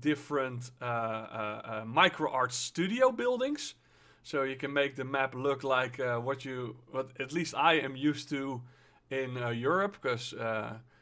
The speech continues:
there are several people with micro art studio buildings. Uh, also a very good one is Bad Lazor. Um, he, uh, his stuff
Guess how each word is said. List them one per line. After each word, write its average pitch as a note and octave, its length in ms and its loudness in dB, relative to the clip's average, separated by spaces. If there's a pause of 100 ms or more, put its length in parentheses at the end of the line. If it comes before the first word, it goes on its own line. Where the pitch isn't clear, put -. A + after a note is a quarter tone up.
(160)
there G#2+ 120 -6
are G#2 40 -4
several C#3 360 -6
people B2 340 -8
with A2+ 240 -2
micro A#2+ 320 -6
art A#2 160 -4
studio F3 400 -2
buildings. E3+ 640 -2 (640)
Uh, A#2 480 2
also E3+ 380 0
a C#3+ 80 4
very C#3+ 280 0
good C#3+ 300 -4
one B2+ 480 -4 (480)
is B2 300 -4 (260)
Bad C3+ 440 2 (280)
Lazor. C#3+ 920 4 (1400)
Um, A2+ 680 0 (1400)
he, E3+ 800 2 (200)
uh, A#2+ 380 2
his C#3+ 240 -4
stuff - 640 2